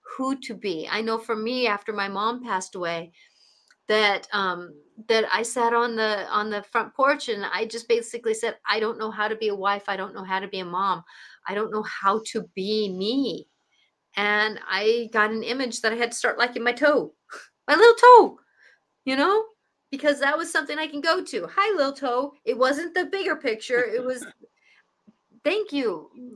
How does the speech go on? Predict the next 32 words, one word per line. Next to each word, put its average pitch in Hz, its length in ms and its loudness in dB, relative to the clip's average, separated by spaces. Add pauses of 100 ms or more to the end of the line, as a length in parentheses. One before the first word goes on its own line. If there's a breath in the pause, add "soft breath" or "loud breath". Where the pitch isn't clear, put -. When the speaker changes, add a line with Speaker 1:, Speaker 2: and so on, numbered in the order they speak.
(120)
Speaker 1:
for 285 160 2
being 349 380 -4
here." 196 240 -4
You 233 180 -8
know, 233 100 -4
I 233 120 -2
had 269 300 -6
to 294 60 -12
start 254 360 -6
loving 233 340 -6
something, 226 800 -6 (480 soft breath)
and 220 380 -4
doing 311 300 -4
that 262 280 -2
process 269 760 -4
and 208 120 -10
then 202 200 -6
working 233 280 -4
my 214 120 -2
way 214 180 -2
up 202 120 -6
the 190 80 -6
body 196 640 2 (420 soft breath)
gave 254 220 -4
me 247 200 -2
a 240 80 -2
chance 233 400 -6
to 240 80 -6
process 240 920 0
that 202 460 -4
deep 247 340 -14 (120)
down, 220 540 -2